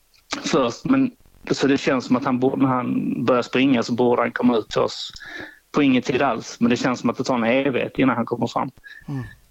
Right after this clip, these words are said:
Speaker 1: Eh, och det förstår jag sen att det är hans, eh, pappa som, som hänger på honom och sliter i honom för att han vill stoppa honom från att ta sig ut till oss.
Speaker 2: Okej.
Speaker 1: Men det ser jag inte riktigt då, eh,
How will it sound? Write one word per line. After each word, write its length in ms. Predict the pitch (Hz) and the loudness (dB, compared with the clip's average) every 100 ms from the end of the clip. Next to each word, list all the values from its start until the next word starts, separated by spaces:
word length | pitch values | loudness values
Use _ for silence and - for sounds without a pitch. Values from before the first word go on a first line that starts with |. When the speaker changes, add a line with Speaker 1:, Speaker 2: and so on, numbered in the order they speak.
| _ | _
Speaker 1:
Eh, 920 | 120 117 117 120 127 - - - 196 | -2 0 0 -2 -4 -6 -8 -8 -8
och 100 | - - | -6 -2
det 120 | 120 | -2
förstår 440 | - 131 - 123 | 0 -2 0 0
jag 100 | 120 | 0
sen 280 | - 127 113 | 0 -2 0
att 160 | 113 - | -4 0
det 160 | 117 117 | 0 2
är 60 | |
hans, 500 | 120 113 113 - - | 0 -4 -8 -10 -2
eh, 440 | 113 117 127 - - | 0 0 0 -2 -2
pappa 420 | - 127 - 107 | -4 -6 -4 -4
som, 400 | 117 117 113 113 | 0 2 2 0
som 380 | - 117 127 127 | 2 2 4 2
hänger 320 | 123 127 113 110 | 0 -2 -2 -2
på 120 | 139 | 0
honom 340 | 113 110 - | 0 0 -4
och 60 | 117 | -2
sliter 380 | 120 113 - 127 | 0 0 2 2
i 60 | |
honom 280 | 127 113 110 | 2 -2 -4
för 120 | - | -6
att 100 | 117 | -4
han 140 | 113 113 | -4 -2
vill 240 | 110 113 | -2 -2
stoppa 380 | - 127 117 110 | -2 -4 -2 -2
honom 240 | 117 113 | -2 -4
från 180 | - 127 | -2 -4
att 60 | 123 | -2
ta 140 | 127 | -2
sig 160 | 131 120 | -2 -4
ut 100 | - | -2
till 160 | 127 | -4
oss. 300 | - - - _ _ _ - - | -4 -8 -14 _ _ _ -20 -14
Speaker 2:
Okej. 380 | 120 - 151 110 - | -14 -12 -14 -6 0
Speaker 1:
Men 140 | 120 | 2
det 80 | 117 | 0
ser 360 | - 127 110 | 0 0 2
jag 120 | 131 123 | 2 0
inte 140 | 123 | 0
riktigt 380 | 117 117 - 131 | 0 -2 -4 -2
då, 420 | 120 123 117 123 | 0 0 0 0
eh, 220 | - - | -2 -4